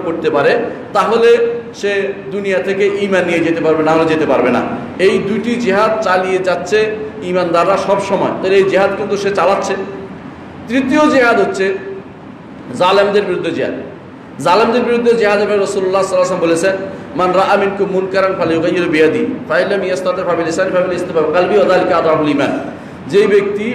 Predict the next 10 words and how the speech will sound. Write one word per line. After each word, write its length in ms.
অন্যায় 380
আচরণ 400
দেখে, 240
জালেম 380
জুলুম 300
দেখে, 220
সে 180
যেন 160
হাত 400
দিয়ে 120